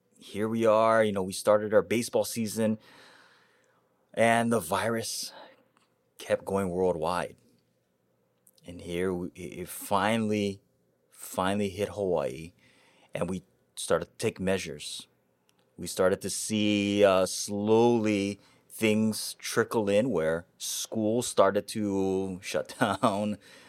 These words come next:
um, and then full-blown lockdowns. And that's where we were. Full-blown lockdowns. Uh, I think this was in March. Yeah, I think it was March of twenty twenty,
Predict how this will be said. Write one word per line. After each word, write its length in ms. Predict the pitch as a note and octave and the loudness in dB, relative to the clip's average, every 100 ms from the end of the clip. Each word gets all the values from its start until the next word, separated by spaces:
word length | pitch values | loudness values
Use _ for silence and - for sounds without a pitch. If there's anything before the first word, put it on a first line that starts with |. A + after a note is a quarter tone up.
| - - - | -20 -20 -4
um, 480 | F#2 F2+ F2+ F2 E2+ | 0 2 2 -2 -6
and 180 | F#2+ E2+ | -8 -2
then 420 | F2+ A2+ A#2+ A#2+ - | 0 2 0 -2 -8
full-blown 880 | - - A#2+ A2 G2 G2 G#2 G#2+ F2+ | -10 -2 0 0 2 4 4 2 0
lockdowns. 960 | F2 F2+ - - - - - - - _ _ _ _ _ _ _ _ _ - | -2 -2 -4 -14 -16 -16 -20 -18 -18 _ _ _ _ _ _ _ _ _ -14
And 120 | G2 F#2+ | -6 0
that's 280 | G2+ - | 0 0
where 160 | G#2 G#2 | 2 2
we 120 | A2 | 2
were. 320 | A2 A2+ - - _ _ _ _ _ _ | 2 0 -2 -12 _ _ _ _ _ _
Full-blown 560 | - - G#2+ A2 A#2+ A2 | -14 0 0 2 0 2
lockdowns. 800 | G#2+ G#2 - G2+ G#2 G2+ G#2 - - | 2 2 2 2 4 2 -2 -6 -6
Uh, 380 | F2+ F2+ F2+ | 0 2 2
I 40 | F2+ | 0
think 240 | - A#2+ | -2 -6
this 240 | A2+ A2 G#2 | -4 -4 -2
was 160 | F#2 | -2
in 160 | F#2+ E2+ | -2 -4
March. 840 | F2 F#2 G#2 A2 - - - - _ _ _ _ | -4 2 4 4 0 -8 -10 -12 _ _ _ _
Yeah, 180 | E2 E2 | -8 -6
I 20 | |
think 180 | E2 G#2 | -6 -8
it 40 | |
was 140 | F#2 E2+ | -8 -8
March 440 | E2 E2+ C#3+ - | -4 -2 -2 -4
of 60 | D#2 - - | -16 -18 -20
twenty 280 | - F#2+ D#2 | -10 -6 -6
twenty, 500 | - - F3 C3+ E2 | -10 -8 -4 -4 -8